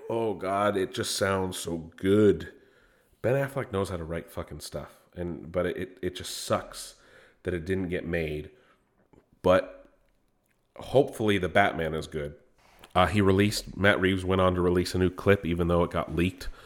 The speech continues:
earlier, and it's, it's the, the funeral scene, and it's fucking badass, dude. Um, it, it's, it's not something typical you expect from a Batman movie, but it, it's still very Batman in how it plays out,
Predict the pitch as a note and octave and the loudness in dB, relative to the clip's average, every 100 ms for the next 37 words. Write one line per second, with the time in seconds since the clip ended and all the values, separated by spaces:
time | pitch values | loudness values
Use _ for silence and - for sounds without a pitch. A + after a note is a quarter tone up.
0 | - - - - F#2+ G2 G2+ G2+ F#2 - | -20 -20 -20 2 6 8 8 8 6 2
1 | - F2 - - E2 D#2+ - D#2+ - F#2 | -4 -6 -4 -2 0 -2 -4 -8 -6 0
2 | F2+ G2+ G2+ - F#2+ G2 G2+ - _ _ | 4 4 4 2 4 4 2 -2 _ _
3 | _ _ _ _ _ _ - G#2 E2+ - | _ _ _ _ _ _ -4 -2 -2 0
4 | A2+ G2+ F2+ F2+ E2 D#2+ D#2 - - - | 0 2 2 2 2 0 -4 -6 -12 -6
5 | D#2+ D#2 D2+ - - - - - - E2 | -4 -4 -6 -16 -20 -18 -18 -6 2 2
6 | D#2 D2 D2+ D#2+ - _ _ - A2 - | 2 -2 -4 -8 -14 _ _ -2 0 2
7 | A2 - - - B2+ A#2+ A#2+ - C3+ G#2+ | 0 -2 -2 0 2 4 2 2 -2 0
8 | - G#2 F#2 - A2+ G#2+ G2+ - G#2+ G#2 | 0 -4 -4 0 2 2 0 -2 -2 -2
9 | - G2 F2+ G2 F#2 G2+ G2 G2 G#2 F#2 | -2 0 2 0 2 2 2 2 0 0
10 | F2+ E2+ - - F2+ - - F#2+ F#2 F2+ | 0 0 -4 -8 -8 -8 -2 0 4 4
11 | F2 D#2+ F2 D2+ F#2 F#2 F#2 - F#2 E2 | 4 2 0 2 2 2 0 -2 0 0
12 | D2+ - F#2 E2 - - F2+ E2 D#2+ F2+ | 0 4 4 2 -4 0 2 2 2 2
13 | - | 0